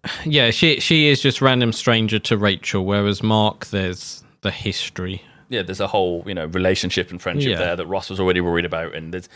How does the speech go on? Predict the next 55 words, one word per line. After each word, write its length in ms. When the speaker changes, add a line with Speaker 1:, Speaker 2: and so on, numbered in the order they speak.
Speaker 2:
it's 140
way 240
more 220
involved 500
in 300
a 60
deeper 280
situation 680
than 180
just, 360
"Oh, 160
the 120
girl 200
from 140
the 80
copy 240
place." 420
Speaker 1:
Hmm. 260
Speaker 2:
Um, 220
if 160
Rachel 380
had 140
slept 300
with, 160
you 80
know, 160
I 60
don't 80
know, 160
guy 220
from 200
Central 280
Perk, 380
that 140
would 100
be 100
different 460
to 200
Mark. 340
Speaker 1:
Yeah. 160
Speaker 2:
So 160
I, 20
I 220
don't 200
think 140
the 80
other, 120
it's 260
a 20
fair 220
comparison 500
for 120
Rachel 200
to 80
make, 280